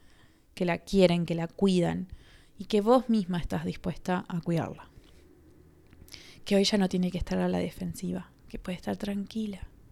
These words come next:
El trabajo de niña interior en esto me parece fundamental. Si lo sentís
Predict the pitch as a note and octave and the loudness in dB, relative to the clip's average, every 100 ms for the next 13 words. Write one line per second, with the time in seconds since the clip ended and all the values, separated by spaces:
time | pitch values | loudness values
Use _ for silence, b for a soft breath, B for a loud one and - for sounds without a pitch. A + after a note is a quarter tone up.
0 | - - b b b b b b b b | -20 -20 b b b b b b b b
1 | b b b G3 F3+ F#3 G#3+ - A3 G3 | b b b -6 0 0 0 0 0 2
2 | G3 G3+ F#3+ F#3 F#3 G3 G#3+ A3+ - B | 2 0 0 0 2 2 0 -6 -18 B
3 | B B B B B _ - - - - | B B B B B _ -20 -20 -20 -16
4 | - G3 G3 - G3+ F3+ F3+ G3+ F#3+ F3 | -2 0 0 0 0 2 0 0 -2 -2
5 | E3+ E3+ E3 E3 D#3 - B B B B | 0 -2 -2 -4 -6 -12 B B B B
6 | B B B - - - - B B B | B B B -20 -20 -20 -20 B B B
7 | B - G3 F3+ - F3 E3 G3 C4 D#4 | B -2 2 2 2 2 2 2 2 -2
8 | - | -8